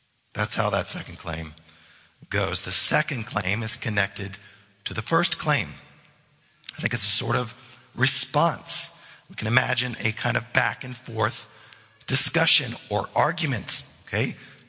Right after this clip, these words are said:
They begin, "We have fellowship with God." This is first claim. John responds, "No, that's a lie. You actually have no fellowship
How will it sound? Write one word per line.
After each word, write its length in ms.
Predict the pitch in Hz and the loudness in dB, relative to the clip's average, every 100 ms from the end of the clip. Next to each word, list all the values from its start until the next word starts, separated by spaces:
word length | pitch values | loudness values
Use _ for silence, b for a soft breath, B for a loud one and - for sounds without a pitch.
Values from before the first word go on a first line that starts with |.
| - | -2
They 160 | 127 135 | 0 2
begin, 640 | 143 135 190 127 139 165 - B B B B B _ - | 0 2 2 0 -4 -6 -10 B B B B B _ 0
"We 140 | 151 | 2
have 180 | 165 127 | 2 0
fellowship 420 | - 113 123 135 | -2 2 2 2
with 140 | 151 - | -2 2
God." 360 | 190 175 123 - - - | 2 2 -2 -8 -20 -14
This 140 | - | -8
is 80 | - | -4
first 300 | 117 113 - | -2 -2 -2
claim. 280 | - - - - B B B B | -6 -8 -10 -20 B B B B
John 260 | 107 98 98 | 2 2 0
responds, 560 | 104 - 117 127 - - - - | -2 2 2 2 -4 -8 -16 0
"No, 320 | 139 165 160 - - - - _ - | 2 4 2 -2 -20 -20 -20 _ -2
that's 260 | 120 139 147 | 2 2 0
a 40 | |
lie. 420 | 131 117 73 80 - - - | 2 4 2 -2 -8 -18 -10
You 140 | 117 | 2
actually 360 | 107 107 - 110 | 2 2 -2 0
have 300 | 107 107 - | 0 0 -2
no 160 | 139 - | -2 0
fellowship 520 | 101 76 87 113 | 0 2 2 2